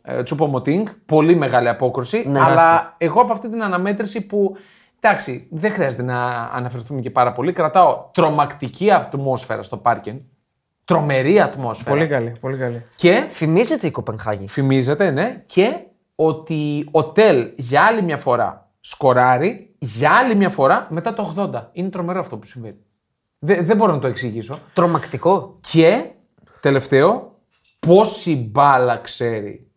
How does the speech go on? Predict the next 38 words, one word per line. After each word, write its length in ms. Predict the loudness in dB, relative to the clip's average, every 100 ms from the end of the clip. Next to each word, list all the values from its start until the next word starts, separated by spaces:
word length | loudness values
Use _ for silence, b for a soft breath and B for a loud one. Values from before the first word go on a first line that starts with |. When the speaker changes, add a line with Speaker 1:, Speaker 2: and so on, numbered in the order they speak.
| _ _ _ _
Speaker 1:
ο 100 | -4
Τόμας 320 | -2 -2 -4
Μούλερ. 360 | -6 -4 -6 -8 -12
Speaker 2:
Ε, 220 | -6 -4 -2
εντάξει. 500 | -2 -2 -4 -10 -10
Speaker 1:
Δηλαδή, 500 | -4 -2 0 -2 -4 -14
η 100 | -14
κίνηση 720 | -12 -2 2 2 2 -2 -6 -6
που 200 | -8 -2
κάνει 520 | 0 2 0 -6 -14 _ _ -8
να 180 | -6 0
πάρει 340 | 2 4 2
την 160 | 0 2
μπάλα, 340 | 2 2 0
να 160 | -4 -6
πετάξει 420 | -2 0 0 -2
από 140 | -4
πάνω 240 | 0 0 0
του 100 | -2
τον 220 | -2 -2
αμυντικό, 560 | -2 -4 0 2 2 B B -6
να 360 | -2 0 0 0
κάνει 340 | 2 2 0
την 140 | 0
προσποίηση, 480 | 0 0 0 0 2
να 100 | 0 2
περιμένει 840 | 4 4 4 4 4 4 4 2
να 140 | 2
ανέβει 520 | 0 0 -2 -2 0 0
ο 100 | 0
Τελ, 280 | 0 0
να 120 | -2 -4
του 100 | -4
δώσει 180 | -4
την 100 | -2
μπάλα 220 | 2 2 2
έτοιμο 240 | -4 -8
γκολ. 240 | -4 -6